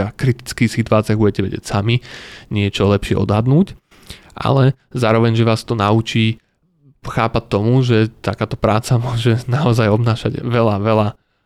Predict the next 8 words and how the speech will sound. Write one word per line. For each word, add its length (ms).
veľa 480
práce 400
a 320
docela 640
aj 80
veľkú 320
sumu. 320
Takže 400